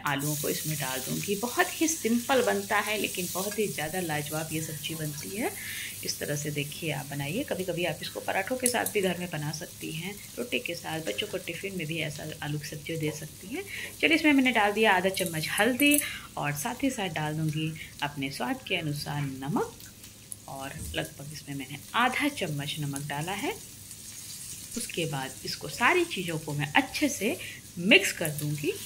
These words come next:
ये देखिए अच्छे से मेरा मिक्स हो गया है। और अब मैं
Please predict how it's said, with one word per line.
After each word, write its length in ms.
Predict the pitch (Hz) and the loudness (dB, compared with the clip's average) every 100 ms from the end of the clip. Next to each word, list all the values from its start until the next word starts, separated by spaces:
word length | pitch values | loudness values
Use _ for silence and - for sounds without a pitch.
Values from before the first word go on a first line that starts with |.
| - | -8
ये 80 | 160 | -6
देखिए 260 | 135 - 175 | -4 -4 -2
अच्छे 260 | 185 185 202 | -4 -2 -4
से 200 | - 147 | -4 -2
मेरा 180 | 143 147 - | -2 -2 -2
मिक्स 280 | 185 - - | -4 -4 -2
हो 60 | 254 | 0
गया 260 | 240 240 240 | 2 2 2
है। 220 | 233 240 240 - - - - - | 2 0 -2 -6 -8 -10 -8 -2
और 200 | 139 135 - - - | 0 0 -4 0 8
अब 180 | 311 240 | 8 6
मैं 180 | 151 139 | 0 0